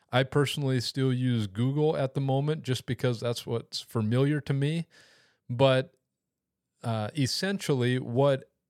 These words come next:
Microsoft wants to use Chat G P T for is, let's say you're going to Google, and obviously Microsoft's not gonna be using it for Google 'cause they're a competitor. Th-, this will be integrated into their Bing search.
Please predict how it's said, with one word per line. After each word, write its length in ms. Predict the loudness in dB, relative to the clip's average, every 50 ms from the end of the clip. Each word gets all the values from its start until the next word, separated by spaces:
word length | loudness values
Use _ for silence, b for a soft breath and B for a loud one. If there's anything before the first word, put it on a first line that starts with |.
| -8 -2
Microsoft 720 | 0 0 0 0 0 -2 -2 0 0 0 0 -2 -2 -2
wants 320 | -2 0 0 0 -2 -4 -6
to 80 | -6
use 380 | -4 -2 0 0 0 0 0 -2
Chat 320 | -2 0 0 0 0 -2
G 180 | -4 -4 -6 -4
P 180 | -2 -2 -4 -4
T 460 | -4 -4 -4 -4 -2 -2 -4 -6 -8 _ _ _ _
for 440 | -6 -4 -4 -2 -2 -2 -2 -4 -6 b b b b b b b b b -4
is, 480 | -2 0 0 2 0 0 0 -2 0
let's 200 | 0 -2 -2 -2
say 120 | -4 -4 -2
you're 220 | -2 -2 -2 -2
going 380 | 0 0 2 2 2 0 -2 -2
to 100 | -4 -4
Google, 540 | 0 0 0 2 2 2 2 2 0 0 -2 _ _ _ _ _ _ _ _ _ _ _ _ _ -8
and 180 | -4 -4 -2 0
obviously 600 | 2 0 2 2 2 0 2 2 2 2 2 0 -2 _ _ -4
Microsoft's 580 | 0 2 2 2 2 0 -2 -2 -4 -4 -4 -6
not 460 | -6 -4 -2 2 2 2 2 2 2
gonna 140 | 2 2 2
be 100 | 2 0
using 280 | 0 0 0 0 -2
it 120 | -4 -4 -6
for 120 | -6 -6
Google 380 | -2 2 2 2 2 2 0 -2
'cause 200 | -2 -4 -2 0
they're 120 | 0 -2
a 40 | 0
competitor. 560 | 0 -2 -2 0 2 0 2 0 0 -2 -2
Th-, 240 | -2 -2 -2 -4 -4
this 240 | -2 -2 -2 -2 -2
will 80 | -4 -4
be 220 | -2 -2 -2 -2
integrated 560 | -2 -2 -2 -2 -2 -2 -2 -2 -2 -2 -2
into 220 | -2 -2 0 0 0
their 180 | 2 2 0
Bing 420 | 0 -2 0 0 0 2 2 0 -2
search. 460 | -4 -4 -4 -6 -6 -6 -10 -18 -20